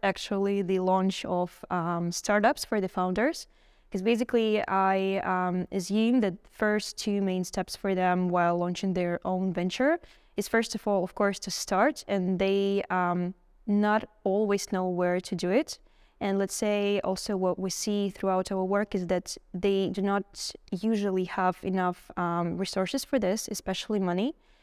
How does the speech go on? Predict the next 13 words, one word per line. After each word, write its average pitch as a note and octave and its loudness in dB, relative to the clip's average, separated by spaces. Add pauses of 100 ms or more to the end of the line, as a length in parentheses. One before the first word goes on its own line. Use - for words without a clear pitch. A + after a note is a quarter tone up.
(160)
And G3 0
that's A3+ -2
why B3 4
such - -6
kind G3+ 2
of, F#3 0
um, F3 0
special F3+ -4
benefits F#3 2
or, E3+ 0
you F#3 0
know, E3+ -2
free G3+ 0